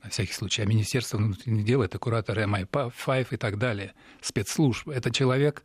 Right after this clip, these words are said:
очень хорошо умеющий считать. И она построила, в принципе, стратегию, которая должна работать. Она заключается в том, чтобы максимально оттягивать, э, последнее решение в парламенте, потому что есть дедлайн.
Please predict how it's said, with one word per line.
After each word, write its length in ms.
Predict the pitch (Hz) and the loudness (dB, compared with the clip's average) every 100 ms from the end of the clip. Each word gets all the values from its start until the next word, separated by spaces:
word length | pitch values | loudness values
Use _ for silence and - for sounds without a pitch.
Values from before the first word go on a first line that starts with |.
| - - - - - _ _ _ - | -20 -20 -20 -20 -20 _ _ _ 0
очень 180 | 113 | 2
хорошо 320 | - 123 - 131 | 2 2 4 6
умеющий 400 | 123 120 - 117 | 6 6 2 -2
считать. 500 | - 127 113 98 117 | -2 0 0 -2 0
И 40 | |
она 180 | 107 113 | 2 2
построила, 480 | 113 - 139 131 113 | 0 0 4 4 4
в 80 | |
принципе, 480 | - 151 160 120 113 | 2 4 4 2 -4
стратегию, 540 | - 117 110 156 120 107 | 0 0 2 4 4 2
которая 340 | 107 117 113 | 0 2 2
должна 320 | 113 104 117 | 2 2 2
работать. 480 | 123 113 98 90 90 | 2 0 -4 -6 -2
Она 160 | 107 117 | 0 2
заключается 540 | 123 - 135 120 110 | 0 0 0 0 -4
в 40 | |
том, 200 | - 156 | 0 0
чтобы 260 | 139 - 117 | 2 0 4
максимально 600 | 120 - 131 139 143 123 | 2 4 4 4 4 2
оттягивать, 720 | 113 - 151 123 113 98 - - _ _ _ _ _ _ _ _ - | -2 -2 0 2 0 0 -6 -20 _ _ _ _ _ _ _ _ -10
э, 220 | - 110 - | 0 0 0
последнее 500 | - 117 135 123 113 | -4 -2 0 2 2
решение 440 | 110 127 131 113 98 | 4 2 4 2 0
в 40 | |
парламенте, 480 | - 131 165 143 - | -2 2 4 4 2
потому 280 | 104 113 120 | 0 4 4
что 160 | - 117 | 4 4
есть 240 | 120 107 | 4 2
дедлайн. 500 | 110 104 101 85 | 0 2 0 -2